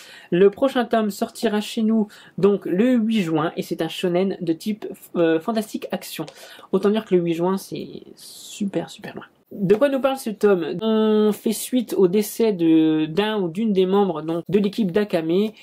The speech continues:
qui est décédée lors du tome numéro deux. Donc on va les voir se remettre de ce décès, enfin se remettre entre parenthèses. Et ils vont également avoir une mission, une mission, euh, super dangereuse, qui est de, d'aider les collègues qui ont été capturés donc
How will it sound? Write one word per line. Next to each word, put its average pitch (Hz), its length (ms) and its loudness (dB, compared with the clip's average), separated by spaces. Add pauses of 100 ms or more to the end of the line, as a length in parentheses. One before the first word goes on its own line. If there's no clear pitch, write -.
(100)
qui - 120 0
est - 20 6
décédée 185 400 2
lors 185 300 2
du 160 220 -8
tome 175 180 0
numéro 151 340 -2
deux. 180 300 4 (100)
Donc 165 200 2
on 165 100 2
va 165 120 2
les 165 100 0
voir 175 180 -2
se - 160 -2
remettre 190 420 0
de 165 100 2
ce 170 140 -4
décès, 165 320 -2
enfin 185 160 -10
se - 140 -6
remettre 139 300 -6 (440)
entre 175 220 -2
parenthèses. 165 560 -2
Et 226 80 0
ils 233 100 0
vont 233 140 2
également 240 380 0
avoir 233 260 -2
une 254 160 2
mission, 208 440 0
une 190 140 0
mission, 196 540 0
euh, 160 40 -6
super 226 360 -2
dangereuse, 190 500 0
qui 202 260 2
est 247 120 4
de, 208 380 0
d'aider 233 420 2
les 240 220 -2
collègues 220 440 0
qui - 160 -2
ont 208 80 6
été 202 240 2
capturés 214 560 0
donc 175 300 -2